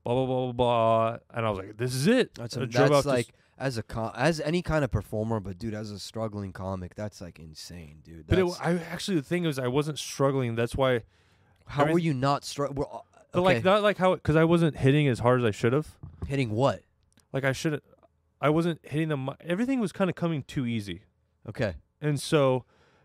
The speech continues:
Speaker 2: You
Speaker 1: and
Speaker 2: weren't
Speaker 1: that
Speaker 2: doing five mics a night.
Speaker 1: This is why it circles back to the beginning. I wanna get to this point.
Speaker 2: Go. I'm sorry if
Speaker 1: I,
Speaker 2: I'm cutting
Speaker 1: I
Speaker 2: you.
Speaker 1: w-,
Speaker 2: Go,
Speaker 1: I
Speaker 2: go.
Speaker 1: was, I was doing all these shows, and I thought everything was,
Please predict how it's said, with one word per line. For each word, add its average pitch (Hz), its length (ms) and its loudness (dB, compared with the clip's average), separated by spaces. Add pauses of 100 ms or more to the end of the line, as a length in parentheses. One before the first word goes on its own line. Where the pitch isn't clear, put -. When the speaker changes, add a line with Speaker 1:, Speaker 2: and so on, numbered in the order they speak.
Speaker 2:
You 165 160 2
Speaker 1:
and 190 80 6
Speaker 2:
weren't 180 160 8
Speaker 1:
that 151 60 -6
Speaker 2:
doing 170 240 4
five 151 320 6
mics 139 320 0
a - 40 -2
night. 123 140 2
Speaker 1:
This 180 140 2
is - 80 -2
why 190 140 6
it 139 100 -4
circles 156 320 0
back 143 180 2
to - 60 -14
the 143 80 -6
beginning. 113 440 0
I 104 40 -2
wanna 120 180 -2
get 117 140 -2
to - 100 -14
this 107 140 -6
point. 101 420 -6
Speaker 2:
Go. 123 240 0 (340)
I'm 127 180 -2
sorry 127 260 4
if 135 40 4
Speaker 1:
I, 147 40 4
Speaker 2:
I'm 143 100 -2
cutting 117 220 -2
Speaker 1:
I 143 80 2
Speaker 2:
you. 147 80 0
Speaker 1:
w-, 143 80 -2
Speaker 2:
Go, 110 100 2
Speaker 1:
I 139 60 2
Speaker 2:
go. 147 80 2
Speaker 1:
was, 95 220 2 (200)
I 135 140 0
was 139 260 -4 (640)
doing 196 260 4
all 196 120 4
these 185 120 2
shows, 180 720 4
and 135 120 -2
I 117 100 0
thought 151 300 2
everything 151 340 -2
was, 127 240 -6